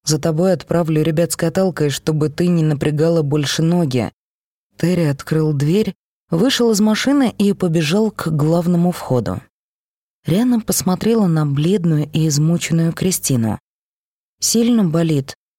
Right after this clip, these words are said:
"Ну, терпимо. Если честно, я уже столько времени живу с этой болью, что появилось ощущение, будто так и должно быть, а по-другому и не может". "Всё будет хорошо, я уверена".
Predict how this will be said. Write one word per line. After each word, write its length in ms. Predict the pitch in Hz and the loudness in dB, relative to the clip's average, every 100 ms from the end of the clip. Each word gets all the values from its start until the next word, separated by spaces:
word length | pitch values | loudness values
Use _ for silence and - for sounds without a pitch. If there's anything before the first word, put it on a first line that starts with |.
| _ _ _ _ - | _ _ _ _ 0
"Ну, 420 | 220 226 202 185 - | 2 2 0 -4 -8
терпимо. 640 | - 165 - 247 247 185 - _ _ _ _ | -4 -2 0 2 2 0 -4 _ _ _ _
Если 320 | 202 226 226 226 | 0 0 0 -2
честно, 420 | - 254 254 214 | 0 0 2 2
я 200 | 190 214 | 2 2
уже 200 | 196 208 | 2 0
столько 560 | - - 247 269 - 240 | -2 -2 0 0 0 0
времени 480 | 226 262 233 208 | 2 2 2 2
живу 300 | 190 208 220 | 2 2 0
с 120 | 220 220 | 0 0
этой 220 | 220 220 | 0 0
болью, 540 | 185 226 254 220 208 _ _ _ | 0 0 2 2 0 _ _ _
что 220 | - - 202 | -10 -4 0
появилось 540 | 208 202 202 196 - | 2 2 2 0 0
ощущение, 680 | 185 190 - 214 214 202 170 | -2 -2 -2 0 2 2 0
будто 360 | 151 185 - | -2 -4 -4
так 340 | 143 180 180 185 | -4 -4 -2 -4
и 40 | |
должно 600 | 156 170 170 156 185 208 | 0 0 0 0 0 2
быть, 440 | 180 147 202 147 - _ _ _ - | 0 0 0 -2 -6 _ _ _ -4
а 180 | 180 | -2
по-другому 680 | 175 170 165 175 165 202 170 | 0 -2 0 0 0 2 2
и 60 | 151 | 0
не 120 | 151 | 0
может". 580 | 160 135 107 101 - - _ _ _ _ _ _ _ _ | 0 0 -2 -8 -12 -20 _ _ _ _ _ _ _ _
"Всё 520 | - - 170 170 185 | -6 -2 0 2 0
будет 640 | 156 135 143 165 151 160 | 0 0 0 0 0 -4
хорошо, 800 | - 160 165 165 - - 202 190 | -2 0 2 0 -2 0 2 2
я 240 | 139 156 160 | 2 2 2
уверена". 840 | 160 139 160 220 208 170 151 | 2 0 0 2 2 2 2